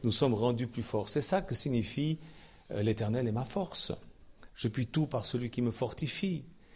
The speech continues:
Mais il faut réfléchir, c'est pas simplement des, si on dit les mots comme ça, c'est joli, mais quand on y réfléchit, quand on approfondit, alors ça devient quelque chose de vivable. Il faut que ça soit vivable, il faut pas seulement que ça reste une lettre morte.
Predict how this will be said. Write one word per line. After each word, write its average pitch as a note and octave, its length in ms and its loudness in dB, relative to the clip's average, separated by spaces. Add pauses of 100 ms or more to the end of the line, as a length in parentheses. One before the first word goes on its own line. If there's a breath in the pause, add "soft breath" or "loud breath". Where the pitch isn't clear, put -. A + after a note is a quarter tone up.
(240 soft breath)
Mais C3 120 6
il - 80 0
faut C3+ 120 0
réfléchir, D#3 600 0
c'est B2+ 120 2
pas C#3 140 2
simplement B2+ 380 4
des, A#2+ 160 6 (200 loud breath)
si - 180 8
on F#3+ 100 10
dit F3+ 120 8
les E3+ 120 12
mots E3+ 240 12
comme D3 180 2
ça, C#3+ 180 2
c'est C3 160 2
joli, E3+ 380 2 (300 loud breath)
mais C3+ 160 6
quand C#3+ 240 2
on C#3 100 6
y B2 140 4
réfléchit, C#3 560 2
quand - 180 -4
on A2+ 100 0
approfondit, C#3 800 0 (360 loud breath)
alors B2 220 4
ça B2+ 140 2
devient A#2 300 0
quelque A2+ 260 -2
chose A2+ 260 0
de G#2 80 0
vivable. G#2 680 0 (120)
Il G#2 80 -6
faut A#2+ 140 -2
que - 80 0
ça A#2+ 80 0
soit B2+ 200 0
vivable, A#2+ 640 0
il - 40 -10
faut - 80 -6
pas A#2+ 140 0
seulement A#2 280 2
que A2 80 0
ça A2+ 120 4
reste A2+ 220 4
une G#2 120 6
lettre G#2 300 0
morte. F2+ 380 -4